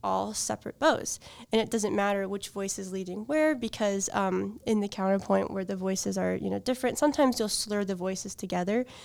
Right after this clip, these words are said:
so that you can hear them, or you will connect them through slurs. But at the beginning of this, it, it's like y-, what you're trying to do is create this long, sustained, like,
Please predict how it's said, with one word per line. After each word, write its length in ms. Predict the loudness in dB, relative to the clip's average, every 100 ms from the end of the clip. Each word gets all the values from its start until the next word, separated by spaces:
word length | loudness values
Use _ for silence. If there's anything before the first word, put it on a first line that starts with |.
| -12
so 120 | -6 -2
that 140 | 0
you 120 | 0
can 160 | 2 4
hear 240 | 6 8
them, 200 | 8 8
or 140 | 8 4
you 220 | 2 0
will 320 | 0 0 0 -4
connect 420 | -4 -2 -2 -4
them 220 | -4 -4
through 200 | -4 -6 -4
slurs. 420 | -4 -4 -4 -6 -12 -18 -20 -18 -4
But 180 | -2 0
at 100 | -2
the 60 | -4
beginning 460 | -4 0 2 2 2
of 100 | 0
this, 340 | -2 -4 -6
it, 120 | -8 -10 -8
it's 260 | -6 -4
like 280 | -2 -4 -6 -14
y-, 100 | -14 -12
what 180 | -8 -4
you're 120 | -2
trying 320 | 0 2 0
to 100 | -4
do 300 | -4 -2 -2
is 120 | -4 -6
create 420 | -6 -6 -6 -10
this 240 | -12 -10
long, 440 | -6 -4 -4 -4 -4
sustained, 600 | -2 -2 0 2 2 0
like, 160 | -4